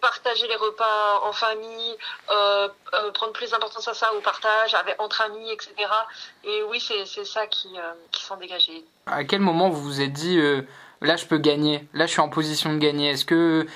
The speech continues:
Speaker 2: c'est dès le départ ? Est-ce qu'il y a un moment, il y a un
Speaker 1: Alors,
Speaker 2: déclic ?
Speaker 1: jamais,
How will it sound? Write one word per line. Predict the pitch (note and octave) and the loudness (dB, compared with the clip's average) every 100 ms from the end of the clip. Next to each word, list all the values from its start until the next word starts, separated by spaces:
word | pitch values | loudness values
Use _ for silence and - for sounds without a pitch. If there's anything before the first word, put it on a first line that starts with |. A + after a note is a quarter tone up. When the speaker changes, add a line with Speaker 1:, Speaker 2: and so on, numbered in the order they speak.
| - | -14
Speaker 2:
c'est | - D3+ | -2 2
dès | D3 | 4
le | D#3+ | 4
départ ? | D#3 D#3+ F#3 G3 F#3+ E3+ | 4 6 4 4 2 0
Est-ce | D3 | 0
qu'il | - E3+ E3 D#3+ | 4 6 6 6
y | D3+ | 6
a | C#3+ | 4
un | C#3+ | 4
moment, | D3+ D#3+ | 2 4
il | E3 | 4
y | |
a | D3 | 2
un | D#3 | 2
Speaker 1:
Alors, | |
Speaker 2:
déclic ? | D3+ F#3+ G3 | 2 0 2
Speaker 1:
jamais, | A#3+ A#3+ C#4+ | 2 2 -2